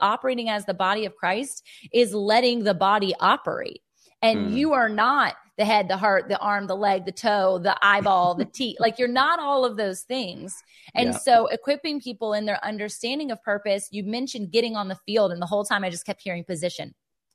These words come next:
Speaker 1: position,
Speaker 2: Mm.
Speaker 1: position. So when you know your purpose and you're now standing in your potential, you actually are now operating in the position that God has called you, equipped you to be in. And that position allows the eyes to be open to say,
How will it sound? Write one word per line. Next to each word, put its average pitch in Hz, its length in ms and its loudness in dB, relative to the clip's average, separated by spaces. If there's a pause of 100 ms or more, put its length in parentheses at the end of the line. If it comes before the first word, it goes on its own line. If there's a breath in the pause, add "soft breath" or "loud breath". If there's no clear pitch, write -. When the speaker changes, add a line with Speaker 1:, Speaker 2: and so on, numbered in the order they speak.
Speaker 1:
position, 165 420 -6 (160)
Speaker 2:
Mm. 90 260 -6
Speaker 1:
position. 196 500 -4 (240 loud breath)
So - 160 2
when 220 140 0
you 240 140 0
know 269 160 6
your 262 180 4
purpose 233 640 2
and 220 160 0
you're 226 80 -2
now 226 240 4
standing 226 400 -4
in 208 80 -2
your 202 100 -2
potential, 202 800 0 (200 loud breath)
you 254 280 2
actually 240 520 0
are 202 100 2
now 214 560 2
operating 196 640 0
in 233 220 -2
the 214 80 -2
position 208 580 -2
that 160 120 -6
God 180 240 2
has 165 260 -6
called 185 320 0
you, 165 140 -6
equipped - 440 -8
you 165 100 -8
to 151 100 -12
be 165 300 -8
in. - 220 -14 (340 soft breath)
And 196 160 2
that 254 240 4
position 214 480 -2
allows 190 420 2
the 185 220 0
eyes 226 360 2
to 214 120 -8
be 180 140 -4
open 233 280 0
to 190 60 -8
say, 175 460 0